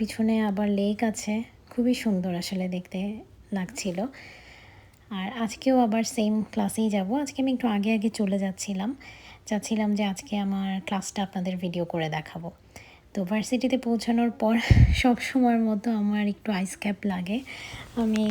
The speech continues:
তাই আইস ক্যাপ নিয়ে একটু বসেছিলাম। ভাবলাম যে এই জায়গাটা একটু ঘুরে যাই, এই জায়গাটায় আগে আসা হয়নি। তো এখানে এসে বসে একটু আইস ক্যাপটা আর একটা স্ন্যাক্স নিয়ে নিলাম। আর এখানে বসে একটু বাহির দেখছিলাম, কারণ এরপরেই ক্লাসে চলে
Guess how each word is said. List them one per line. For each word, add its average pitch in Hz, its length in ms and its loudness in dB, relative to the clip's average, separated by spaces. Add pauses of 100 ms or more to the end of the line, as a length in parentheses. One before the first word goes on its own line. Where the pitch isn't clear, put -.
তাই 214 200 4
আইস 202 200 0
ক্যাপ 214 220 0
নিয়ে 208 160 4
একটু 208 120 -2 (120)
বসেছিলাম। 208 540 -2 (120)
ভাবলাম 202 360 2
যে 208 100 2
এই 190 80 2
জায়গাটা 196 280 0
একটু 208 120 -2 (120)
ঘুরে 208 240 4
যাই, 202 160 0
এই 214 80 -2
জায়গাটায় 190 400 -2
আগে 185 160 -4 (180)
আসা 226 200 0 (100)
হয়নি। 170 340 0 (400)
তো 196 60 -4 (120)
এখানে 196 260 -2 (120)
এসে 208 160 -4 (140)
বসে 190 300 -2 (580)
একটু - 220 -8
আইস 196 200 -4
ক্যাপটা 214 280 -4 (160)
আর 202 100 0 (640)
একটা - 220 -6
স্ন্যাক্স 202 280 -4 (120)
নিয়ে 208 200 2
নিলাম। 196 220 0 (680)
আর 180 100 -4 (100)
এখানে 214 220 0 (120)
বসে - 240 -2
একটু 202 140 -4 (100)
বাহির 202 280 0 (120)
দেখছিলাম, 190 460 -4 (760)
কারণ 190 160 -2 (100)
এরপরেই 196 380 0
ক্লাসে 208 260 0 (100)
চলে 185 140 0